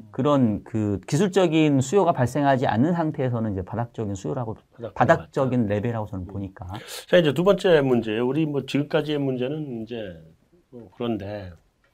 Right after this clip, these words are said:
Speaker 2: 일각에서는 계속 올 하반기까지 미국 십 년물이 이 퍼센트를 향해서 갈 거다.
Speaker 1: 네네.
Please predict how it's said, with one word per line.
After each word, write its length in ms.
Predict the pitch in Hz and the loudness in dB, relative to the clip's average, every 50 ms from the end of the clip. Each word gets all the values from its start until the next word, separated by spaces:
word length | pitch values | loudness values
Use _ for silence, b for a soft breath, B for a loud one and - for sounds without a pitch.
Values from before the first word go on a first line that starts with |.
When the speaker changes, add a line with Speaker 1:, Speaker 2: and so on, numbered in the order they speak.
| _ _ _ _ _ _ _ _ _ _ _ _ | _ _ _ _ _ _ _ _ _ _ _ _
Speaker 2:
일각에서는 1200 | - 233 156 190 190 208 196 185 185 160 135 - 156 139 127 123 123 131 139 131 123 110 107 104 | -2 0 0 2 4 4 4 4 4 2 0 0 -2 -2 -2 -2 0 0 0 0 0 0 -2 -4
계속 440 | - - 127 139 147 151 143 - 107 | -2 2 2 4 4 2 0 -2 -4
올 520 | 104 110 117 117 110 98 95 110 123 123 | -4 -2 -2 -2 -2 -2 -2 -2 -2 -2
하반기까지 880 | 117 131 147 139 139 135 127 127 127 120 107 - - 113 107 113 120 117 | 0 0 0 2 2 0 0 -2 -4 -6 -6 -4 -4 -6 -4 -4 -6 -6
미국 840 | 107 107 107 110 110 110 110 110 107 107 107 107 110 117 110 107 | -6 -6 -8 -6 -6 -6 -6 -6 -6 -6 -8 -8 -8 -8 -10 -10
십 160 | - - - 180 | -12 -12 -8 -6
년물이 880 | 165 156 143 139 131 123 120 113 110 104 104 117 147 160 175 185 196 - - b b b b b b b - | -6 -6 -6 -6 -6 -6 -6 -6 -8 -8 -8 -8 -6 -6 -6 -6 -8 -10 -16 b b b b b b b -8
이 220 | 107 113 139 139 | -4 -4 -4 -4
퍼센트를 760 | - - 156 143 156 143 139 135 135 131 131 131 123 117 101 | -4 -6 -6 -4 -4 -6 -6 -8 -10 -10 -8 -6 -6 -6 -8
향해서 300 | 110 110 101 90 90 143 | -10 -10 -10 -10 -12 -14
갈 180 | 135 - 110 101 | -14 -12 -14 -16
거다. 600 | - - 120 110 - - - - - - - - | -14 -14 -16 -14 -14 -16 -18 -20 -20 -18 -8 -2
Speaker 1:
네네. 420 | 120 117 110 98 98 95 95 92 | 0 2 2 2 0 -2 -4 -6